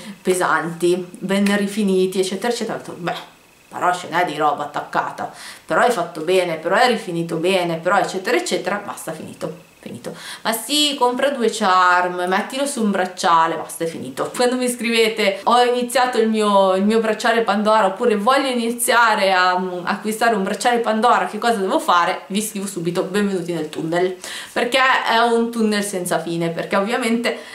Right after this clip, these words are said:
andate, acquistate il vostro bracciale, poi si parte, <laughs> si parte, si cercano i charm che più ti caratterizzano, perché così si fa il primo bracciale, ve l'ho sempre detto, e, e quindi niente, è un'escalation di, di spese, di soldi,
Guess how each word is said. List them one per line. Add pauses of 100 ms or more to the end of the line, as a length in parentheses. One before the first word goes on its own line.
andate,
acquistate
il
vostro
bracciale,
poi (880)
si
parte,
<laughs>
si
parte,
si
cercano
i
charm
che
più
ti
caratterizzano,
perché
così
si
fa
il
primo
bracciale,
ve
l'ho
sempre
detto, (460)
e,
e
quindi
niente,
è (720)
un'escalation
di,
di
spese,
di
soldi,